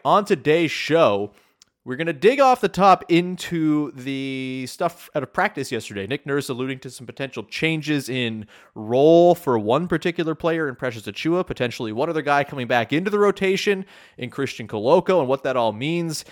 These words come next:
as well as why I kinda think I'd prefer to see something else entirely when it comes to that backup center position.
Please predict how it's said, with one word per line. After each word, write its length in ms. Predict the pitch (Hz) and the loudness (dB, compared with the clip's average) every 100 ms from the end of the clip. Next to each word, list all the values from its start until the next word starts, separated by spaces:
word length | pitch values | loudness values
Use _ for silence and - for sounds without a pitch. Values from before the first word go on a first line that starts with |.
| - - | -20 -8
as 160 | 120 | -8
well 300 | 113 135 139 | -2 0 2
as 420 | 135 131 123 117 - | 2 2 -2 -6 -14
why 380 | 165 151 175 311 | -16 -8 -2 0
I 240 | 440 427 - | 0 -2 -2
kinda 320 | 320 359 320 | -2 -2 -2
think 300 | - 294 277 | -6 -6 -4
I'd 120 | 269 | -4
prefer 300 | 294 - 269 | -6 -6 -4
to 80 | 247 | -4
see 180 | - 254 | -4 -4
something 380 | 269 247 247 | -2 -2 -2
else 240 | 240 240 269 | -2 -2 -4
entirely 640 | 226 262 294 285 190 123 | -2 2 4 4 0 0
when 120 | 123 | -2
it 80 | 117 | -2
comes 220 | 139 120 | -6 -8
to 80 | 123 | -4
that 220 | 113 104 | -2 0
backup 340 | 110 107 110 - | -2 -2 -4 -6
center 240 | 101 101 | -8 -6
position. 560 | 98 95 104 - 160 | -8 -6 -4 -2 -6